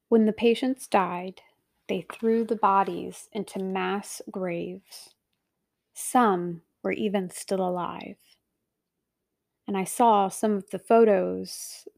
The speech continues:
that people have taken of the grounds, and there are still bones, um,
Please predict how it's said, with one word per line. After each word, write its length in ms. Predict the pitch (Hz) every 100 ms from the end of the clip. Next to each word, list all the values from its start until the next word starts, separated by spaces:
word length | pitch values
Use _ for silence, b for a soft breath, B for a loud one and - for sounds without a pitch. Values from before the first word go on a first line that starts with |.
| -
that 400 | 185 180 180 - - - - - - -
people 260 | - 208 190
have 180 | 185 180
taken 480 | 208 190 190 180 180
of 380 | 180 175 165 _
the 320 | - 180 175 170 _ _ _ -
grounds, 760 | 202 196 196 175 170 165 - - b b b b -
and 540 | 190 190 185 185 180 - _ -
there 280 | 196 202 190
are 300 | 185 185 180 - _
still 380 | - - 294 208 170 190
bones, 800 | 196 220 208 190 185 - - _ _ _ _ _ _ _ _ _ _ -
um, 420 | 190 185 185